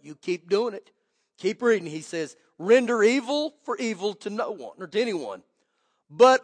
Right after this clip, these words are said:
always, always, always pursue what is good, both for yourselves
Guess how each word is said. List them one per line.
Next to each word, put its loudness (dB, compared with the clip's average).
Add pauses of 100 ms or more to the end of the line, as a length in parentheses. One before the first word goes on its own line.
(120)
always, 10
always, 8 (100)
always 4
pursue -4
what 2
is -6
good, 2
both 4
for -4
yourselves -4